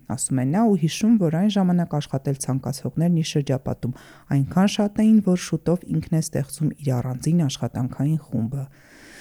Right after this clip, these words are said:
«Սկսել եմ տասնհինգ հոգանոց խմբով, այս պահին ունեմ արդեն ութսուն աշխատող»։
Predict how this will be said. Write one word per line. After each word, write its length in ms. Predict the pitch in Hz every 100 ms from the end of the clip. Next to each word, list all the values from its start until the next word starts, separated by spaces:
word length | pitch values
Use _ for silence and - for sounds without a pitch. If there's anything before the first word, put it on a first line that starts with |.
| -
«Սկսել 360 | - - 254 285
եմ 60 | 285
տասնհինգ 560 | 180 - 175 160 165
հոգանոց 420 | 151 - 151 143 139
խմբով, 460 | - 156 180 247 -
այս 180 | 175 -
պահին 320 | - 160 196 185
ունեմ 300 | 202 214 180
արդեն 300 | - 180 -
ութսուն 400 | 135 - - 185
աշխատող»։ 720 | 143 - - - - - -